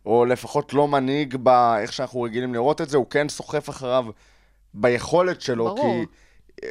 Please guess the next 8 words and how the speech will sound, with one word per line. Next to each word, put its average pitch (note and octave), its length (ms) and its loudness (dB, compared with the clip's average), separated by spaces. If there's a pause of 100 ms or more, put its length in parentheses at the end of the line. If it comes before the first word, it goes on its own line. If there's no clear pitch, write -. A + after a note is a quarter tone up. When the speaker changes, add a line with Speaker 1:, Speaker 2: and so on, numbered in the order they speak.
(140)
Speaker 1:
אי D3+ 80 -2
אפשר D3+ 260 4
לראות C#3+ 240 6
שחקן C#3 340 -6
כמו C3 140 -4
מסי C3+ 260 -4
לידך B2 380 2
ולא B2 420 2